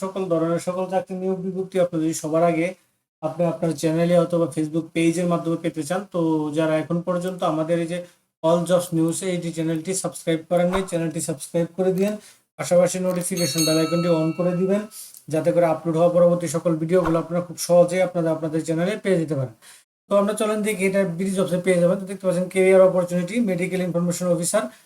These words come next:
তাদের পদ, পদের নামটা হেলথ কেয়ার ফার্মাসিউটিক্যাল লিমিটেড is one of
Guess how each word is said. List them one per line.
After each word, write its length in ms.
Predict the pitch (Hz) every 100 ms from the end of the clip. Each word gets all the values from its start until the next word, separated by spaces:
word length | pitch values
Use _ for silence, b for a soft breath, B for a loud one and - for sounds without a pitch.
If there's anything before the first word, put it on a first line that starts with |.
| B _
তাদের 160 | 170 165 180
পদ, 160 | 175 175
পদের 240 | 180 175 170
নামটা 260 | 170 165
হেলথ 320 | 185 170 170 165
কেয়ার 200 | 180 175
ফার্মাসিউটিক্যাল 520 | 170 170 170 165 165
লিমিটেড 400 | 160 165 175 196 - b b b _ -
is 220 | 196 190
one 320 | 185 180 180
of 140 | 175